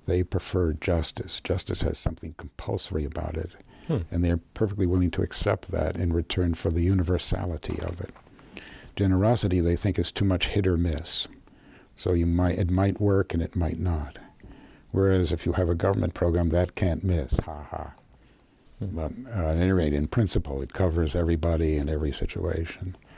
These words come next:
Speaker 1: So you see that very much with the healthcare
Speaker 2: Mm-hmm.
Speaker 1: issue now that, um, um, universal is better, and, th-, and, th-, and therefore the, you kind of lower the motive, because, uh, uh, justice, when it become,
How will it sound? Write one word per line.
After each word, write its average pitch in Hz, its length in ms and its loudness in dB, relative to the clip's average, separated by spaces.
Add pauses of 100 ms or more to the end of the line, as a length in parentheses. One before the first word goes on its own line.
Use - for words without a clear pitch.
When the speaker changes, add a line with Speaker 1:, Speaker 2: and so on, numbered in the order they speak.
(240)
Speaker 1:
So - 120 0
you 117 80 6
see 110 180 2
that 95 200 2
very 90 160 2
much 82 280 0
with 80 180 0
the 78 80 0
healthcare 71 680 -2 (420)
Speaker 2:
Mm-hmm. 92 320 -4
Speaker 1:
issue 76 380 -2
now 76 380 -2
that, 71 320 -8
um, 71 240 -8 (1000)
um, 80 240 -4 (840)
universal 107 560 4
is 82 100 0
better, 80 320 0
and, 82 120 2
th-, 90 100 2
and, 98 220 2
th-, 98 120 -2
and 101 140 0
therefore 123 320 2
the, 101 100 2
you 101 220 4
kind 107 180 2
of 87 80 2
lower 120 320 6
the 92 100 2
motive, 90 600 0 (420)
because, 85 540 0
uh, 85 240 2 (960)
uh, 82 260 0 (320)
justice, 98 500 2
when 90 160 2
it 85 140 0 (560)
become, - 320 0